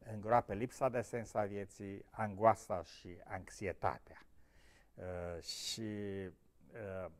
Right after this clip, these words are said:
aceste două sunt colectivismul, în primul rând. Uh,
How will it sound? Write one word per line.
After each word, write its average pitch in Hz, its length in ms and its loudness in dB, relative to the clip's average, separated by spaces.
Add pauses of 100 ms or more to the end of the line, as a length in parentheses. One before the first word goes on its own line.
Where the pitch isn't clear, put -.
(140)
aceste 143 480 2
două 131 280 10
sunt 120 300 -2
colectivismul, 95 920 0
în 85 140 -16
primul 76 300 -12
rând. 76 320 -20 (580)
Uh, 85 520 -6